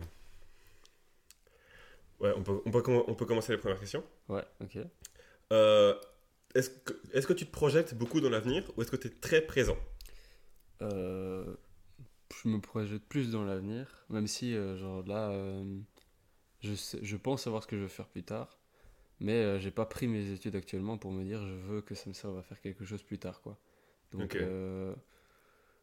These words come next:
Speaker 2: je dirais, euh, plus présent et après on verra, quoi.
Speaker 1: Ok. Euh, est-ce que tu regardes beaucoup ton passé ?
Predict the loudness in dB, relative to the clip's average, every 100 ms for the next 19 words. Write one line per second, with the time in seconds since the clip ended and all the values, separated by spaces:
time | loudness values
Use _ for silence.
0 | _ -6 -4 -2 2 2 2 -2 -4 -4
1 | -6 -6 -10 -16 _ -6 -4 -4 -8 -2
2 | 0 2 2 2 0 -2 -6 -4 -6 -8
3 | -12 -16 _ _ _ _ _ -10 -8 -12
4 | -16 -16 -16 -18 -18 -20 -20 -20 -20 -20
5 | -6 0 2 4 2 0 -4 -4 0 2
6 | 2 2 0 2 2 2 2 0